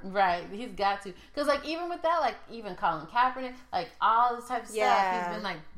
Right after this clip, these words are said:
Speaker 2: Really
Speaker 1: super promo
Speaker 2: vocal
Speaker 1: and
Speaker 2: about
Speaker 1: heavy.
Speaker 2: it
Speaker 1: Yeah.
Speaker 2: recently.
Speaker 1: So, I don't know. It's been interesting to watch, though, 'cause now I'm, I
Speaker 2: I need
Speaker 1: watch
Speaker 2: to
Speaker 1: his
Speaker 2: follow
Speaker 1: story.
Speaker 2: him.
Speaker 1: Yeah, I watch his stories almost every day because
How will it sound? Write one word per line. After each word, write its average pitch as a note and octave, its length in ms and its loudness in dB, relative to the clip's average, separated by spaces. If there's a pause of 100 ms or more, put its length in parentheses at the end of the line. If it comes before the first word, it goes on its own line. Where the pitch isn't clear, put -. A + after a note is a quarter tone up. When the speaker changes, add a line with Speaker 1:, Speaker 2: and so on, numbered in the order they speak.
(400)
Speaker 2:
Really C#4 400 6
Speaker 1:
super B3 240 0
promo A3+ 100 2
Speaker 2:
vocal C#4 540 10
Speaker 1:
and A#3+ 100 4
Speaker 2:
about G3 180 10
Speaker 1:
heavy. F#3 180 0
Speaker 2:
it F#3+ 180 -12
Speaker 1:
Yeah. G3+ 80 -6
Speaker 2:
recently. F3+ 680 -4 (520)
Speaker 1:
So, - 200 -10
I D3+ 520 -6 (100)
don't D#4+ 220 -12
know. D#3+ 360 -8
It's D#4 140 -4
been G#4+ 200 -4
interesting C4+ 480 -4
to G3+ 80 0
watch, A3+ 340 2
though, F3+ 220 -2
'cause F#3 140 -8
now G3+ 320 0
I'm, F#3 400 0 (120)
I E3 80 0
Speaker 2:
I F#3+ 40 -2
need C4 80 2
Speaker 1:
watch G#4+ 180 4
Speaker 2:
to - 60 -4
Speaker 1:
his A#3 100 8
Speaker 2:
follow G#3+ 140 2
Speaker 1:
story. F3 260 2
Speaker 2:
him. F#3 40 -12
Speaker 1:
Yeah, F#3 200 0
I G#3 40 0
watch G#3 200 0
his G3 100 -10
stories G3 280 -8
almost F#3 220 -8
every F3 180 -8
day F#3 200 -8
because E3 360 -8